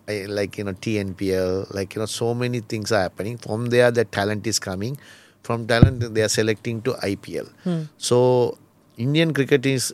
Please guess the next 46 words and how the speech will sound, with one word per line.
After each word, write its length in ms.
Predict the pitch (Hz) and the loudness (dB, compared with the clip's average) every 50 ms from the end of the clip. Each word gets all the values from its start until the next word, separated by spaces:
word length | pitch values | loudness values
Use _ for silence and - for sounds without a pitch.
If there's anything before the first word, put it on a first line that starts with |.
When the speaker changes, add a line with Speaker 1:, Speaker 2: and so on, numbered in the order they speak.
| - | -6
Speaker 1:
in, 300 | - 117 117 123 120 113 | -6 -4 -4 -2 -2 -2
uh, 160 | 107 95 90 90 | -2 -2 -2 -4
good 280 | 87 101 110 101 - | -4 -4 -4 -2 0
shape 300 | - - 110 113 104 - | 0 2 2 0 0 -2
because 300 | - 101 - 101 95 92 | -8 -8 -4 -4 -2 -2
of 120 | 101 90 95 | -2 -4 -6
the 100 | 82 80 | -8 -12
I 60 | 80 | -12
P 180 | - - 80 80 | -12 -12 -12 -12
L. 140 | 80 95 - _ _ _ _ - - - - - - | -12 -14 -20 _ _ _ _ -14 -14 -14 -12 -2 4
Speaker 2:
What 200 | 294 339 - - | 4 4 6 6
has 160 | 415 - 208 | 0 2 6
your 280 | 202 220 208 226 220 | 6 8 8 8 6
experience 640 | - - 196 - - - 226 208 196 208 208 208 - | 4 -2 -2 -2 -4 -4 -2 0 0 0 0 0 -2
been 320 | 175 175 196 190 185 190 185 | -2 -2 -2 0 0 0 0
with 160 | 190 170 160 | 0 0 2
the 100 | 190 160 | -2 0
Indian 320 | - 175 165 175 180 175 | 0 0 0 0 -2 -2
cricket 320 | - 175 151 - 156 151 - | -2 -4 -4 -4 -6 -8 -6
team? 180 | 139 143 139 | -10 -8 0
Whenever 300 | 156 196 214 240 233 262 | 2 4 4 4 4 4
you 240 | 240 208 214 220 214 | 2 2 0 0 -2
played 280 | - - 202 202 202 170 | -2 0 2 2 2 2
with 200 | 180 202 202 170 | 2 0 0 2
India, 420 | - 170 165 151 139 147 131 131 - - - - - - - - - - | 0 0 0 2 4 4 4 4 2 -2 -20 -20 -20 -20 -20 -20 -6 8
what 180 | 220 254 269 349 | 10 10 10 10
are 60 | 302 | 4
the 100 | 349 294 | 2 2
vibes 460 | 170 139 139 143 156 170 151 139 143 | 4 4 4 4 4 0 -2 -4 0
like? 300 | 139 117 107 123 - - | 2 2 2 2 0 0
Like, 280 | 143 135 135 - - _ - - | -2 -2 -2 -2 -12 _ -6 0
um, 300 | - 151 127 117 95 95 _ _ _ _ _ _ _ _ _ - - 185 - - | 2 2 2 2 0 -4 _ _ _ _ _ _ _ _ _ -12 -12 -12 -8 6
or, 160 | - - - - - | 8 8 8 10 8
and 180 | 226 247 254 233 | 4 4 4 6
also 340 | - 240 247 247 - - 294 | 10 10 10 10 8 2 4
the 120 | 320 294 | 6 6
other 180 | 247 233 - - | 6 6 4 -2
thing 220 | - 311 294 277 | -2 -2 -2 0
is 120 | 311 294 | -2 0
that 440 | - - 269 220 196 180 165 156 - | 4 4 4 4 2 -8 -10 -2 8
does 260 | 214 226 285 294 - - | 8 8 8 8 2 -6
this 280 | - - 302 294 - | -4 -4 -2 -2 -2
Sri 180 | - - 226 214 | -2 0 0 4
Lankan 400 | 190 202 202 208 - 254 233 220 | 4 4 4 4 0 0 -2 0
cricket 320 | - 220 196 - 240 - | -2 -2 0 0 -2 0
team 260 | - 226 220 220 220 | 2 2 4 4 2